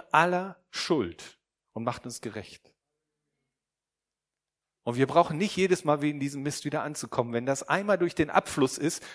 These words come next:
dann ist das weg. Der Dreck ist weg, der kommt nicht wieder an die Füße.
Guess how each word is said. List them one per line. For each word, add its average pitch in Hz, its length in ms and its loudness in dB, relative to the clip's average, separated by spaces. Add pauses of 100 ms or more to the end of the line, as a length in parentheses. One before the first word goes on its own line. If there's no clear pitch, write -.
dann 147 140 -2
ist - 160 -2
das 135 220 0
weg. - 440 4 (920)
Der 185 160 12
Dreck 180 320 4
ist 160 200 2
weg, 180 380 4
der 139 180 4
kommt - 460 4
nicht 170 140 -2
wieder 151 200 6
an 147 80 -6
die 147 80 -4
Füße. 104 380 -8